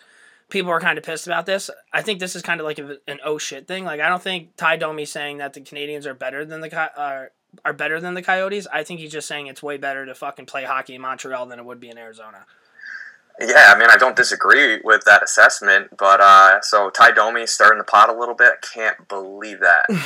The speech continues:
Speaker 2: Um,
Speaker 1: Shocking. <laughs>
Speaker 2: yeah, I know. Eh, listen, uh, I mean, Montreal's not that bad this year. Like, all these teams that I thought were gonna be horrendous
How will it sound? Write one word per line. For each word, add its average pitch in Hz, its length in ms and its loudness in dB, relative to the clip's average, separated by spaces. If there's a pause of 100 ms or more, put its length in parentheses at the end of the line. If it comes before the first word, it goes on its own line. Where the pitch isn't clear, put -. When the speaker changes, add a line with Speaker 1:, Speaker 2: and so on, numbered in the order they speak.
Speaker 2:
Um, 98 560 4
Speaker 1:
Shocking. 139 460 -4 (100)
<laughs> - 80 -8
Speaker 2:
yeah, 156 600 8
I - 100 6
know. 92 240 4 (160)
Eh, 104 60 -2 (320)
listen, 98 540 -4
uh, - 1500 -16 (100)
I 120 40 -18
mean, 120 320 -8 (240)
Montreal's 202 420 0
not 113 340 4
that 120 220 6
bad 113 220 8
this 147 180 -2
year. 160 260 2
Like, 135 140 4
all 151 180 2
these 196 200 -2
teams 156 240 -6
that 117 100 8
I 110 60 8
thought 113 180 2
were 113 100 -4
gonna 113 140 0
be 104 120 -10
horrendous 101 600 0